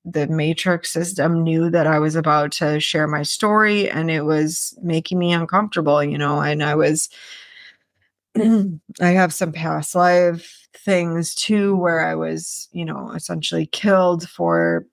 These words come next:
<clears throat> sharing my truth. Um, and so there was a lot coming up for me at this time. And my guides, you know, kept saying, "You're safe and protected. You're safe and protected. Like, we got your back."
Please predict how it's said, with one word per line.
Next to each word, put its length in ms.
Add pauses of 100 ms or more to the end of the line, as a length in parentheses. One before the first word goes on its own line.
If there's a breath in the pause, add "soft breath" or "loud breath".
(240)
<clears throat> 1200
sharing 500
my 160
truth. 680 (160)
Um, 500
and 220
so 180
there 140
was 100
a 60
lot 280
coming 300
up 160
for 120
me 160
at 120
this 160
time. 360 (760 loud breath)
And 880
my 240
guides, 680
you 120
know, 140
kept 240
saying, 280
"You're 100
safe 320
and 100
protected. 540
You're 100
safe 320
and 140
protected. 600
Like, 180
we 100
got 260
your 80
back." 400